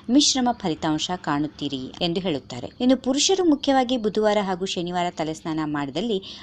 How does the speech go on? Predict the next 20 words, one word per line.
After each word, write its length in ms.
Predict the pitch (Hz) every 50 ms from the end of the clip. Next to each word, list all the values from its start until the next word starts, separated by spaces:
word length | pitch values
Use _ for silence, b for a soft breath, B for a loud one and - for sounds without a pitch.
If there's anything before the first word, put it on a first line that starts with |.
| B B
ಒಳ್ಳೆಯ 420 | 226 247 269 277 262 247 240 240 233
ಶುಭ 260 | - - 196 165 175 180 175
ಲಾಭಗಳನ್ನ 720 | 160 143 139 147 156 - 170 160 165 160 156 151 151 156 175 165 -
ಹೊಂದಬಹುದು 580 | - 165 180 190 196 165 160 147 143 135 143 147
ಎಂದು 240 | 143 139 139 135 139
ಹೇಳಿದ್ದಾರೆ 480 | 139 139 131 - - - 127 139 190
ಹಿರಿಯರು. 420 | 208 202 156 131 123 120 - - 294
ಇನ್ನು 140 | 320 330 349
ಈಗ 240 | 339 330 320 - 302 302 302 294 - - -
ಹೇಳುವುದಾದ್ರೆ 800 | - 190 185 180 180 160 170 160 151 147 226 269 240 180 190 - - -
ಯಾವ 340 | 160 190 202 226 277 311 349 330 -
ದಿನ 160 | 269 254 254 262 269 - -
ತಲೆ 180 | 165 143 147
ಸ್ನಾನ 280 | 156 - - 160 143 151 156
ಮಾಡಬಾರ್ದು, 840 | 160 160 151 147 147 156 185 208 190 165 170 156 143 131 160 156 151
ಮಾಡಿದ್ರೆ 800 | 156 151 147 147 147 151 131 - 156 151 143 - - - - - - 151
ದುರದೃಷ್ಟ 480 | 196 226 240 226 208 185 175 - - 170 156 156 - -
ಅಥವಾ 440 | - 156 - 160 143 151 147 - - -
ಅಶುಭ 360 | 165 170 - 202 170 139 147 143 135 - - - - - - - - -
ಅಂತ 300 | 151 135 117 - -